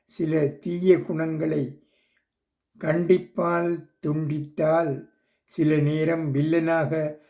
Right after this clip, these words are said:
நமக்கு தெரியும் தந்தை உளி போன்று வார்த்தைகளால் கட்டுப்படுத்துவதால் தான் நாம் கொலரை தூக்கிக் கொண்டு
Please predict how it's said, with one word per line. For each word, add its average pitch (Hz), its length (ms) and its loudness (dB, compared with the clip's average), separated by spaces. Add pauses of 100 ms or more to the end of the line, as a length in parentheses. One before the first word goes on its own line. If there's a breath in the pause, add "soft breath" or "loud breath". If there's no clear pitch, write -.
(160 soft breath)
நமக்கு 147 680 -2
தெரியும் 151 580 2
தந்தை 151 680 -2 (240 soft breath)
உளி 180 420 4
போன்று 151 920 -2 (320)
வார்த்தைகளால் 156 1400 -2
கட்டுப்படுத்துவதால் 147 1500 -4 (400)
தான் 143 680 -2 (960)
நாம் 151 720 -2 (800)
கொலரை 165 760 2
தூக்கிக் 151 560 -4
கொண்டு 147 680 -4